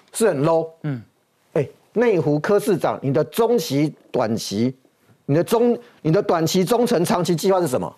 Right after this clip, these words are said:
Speaker 2: 嗯。
Speaker 1: 因为你说内湖没救喽。
Speaker 2: 嗯哼哼。
Speaker 1: 啊，你有没有？
Speaker 2: 是。
Speaker 1: 你很会笑别人，对不对？
Speaker 2: 嗯。
Speaker 1: 那你自己呢？你的大巨蛋有没有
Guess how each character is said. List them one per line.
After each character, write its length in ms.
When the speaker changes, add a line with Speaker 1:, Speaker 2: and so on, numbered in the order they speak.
Speaker 2:
嗯。 220
Speaker 1:
因 140
为 60
你 100
说 180
内 120
湖 100
没 100
救 160
喽。 280
Speaker 2:
嗯 160
哼 180
哼。 100
Speaker 1:
啊， 80
你 120
有 120
没 120
有？ 200
Speaker 2:
是。 160
Speaker 1:
你 280
很 140
会 160
笑 240
别 140
人， 140
对 80
不 40
对？ 240
Speaker 2:
嗯。 140
Speaker 1:
那 200
你 120
自 140
己 160
呢？ 200
你 120
的 100
大 160
巨 160
蛋 140
有 100
没 100
有 220